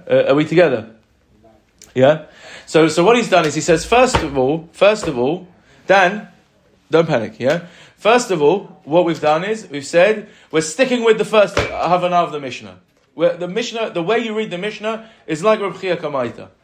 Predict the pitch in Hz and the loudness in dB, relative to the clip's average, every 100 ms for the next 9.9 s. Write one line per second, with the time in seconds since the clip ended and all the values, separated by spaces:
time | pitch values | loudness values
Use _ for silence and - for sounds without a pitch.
0 | _ _ _ _ - 131 156 _ _ _ | _ _ _ _ -12 -12 -12 _ _ _
1 | _ 139 147 117 95 - 120 123 110 120 | _ -4 0 0 -2 -10 2 2 2 -2
2 | - _ - - 135 127 156 139 - - | -12 _ -20 -14 -10 -2 -2 -2 -10 -6
3 | 131 139 196 214 185 180 175 156 160 165 | -4 2 2 2 0 4 4 2 2 2
4 | 156 156 147 147 147 147 135 135 165 - | 2 -2 -2 0 0 0 0 -6 -8 -8
5 | 139 131 175 180 170 160 180 165 147 135 | -8 0 4 4 0 -4 -2 -2 -2 -4
6 | 127 139 185 - _ 139 139 196 190 175 | -4 -6 -10 -16 _ -2 2 4 4 2
7 | 170 165 190 220 - - 180 196 175 190 | 2 0 0 -2 -6 -6 0 2 2 2
8 | 175 165 151 139 135 120 151 190 165 220 | 2 0 2 0 -2 -8 -8 -8 -4 0
9 | 220 143 - 175 180 180 202 165 107 | 0 -2 -4 -8 -6 -4 -4 -4 -6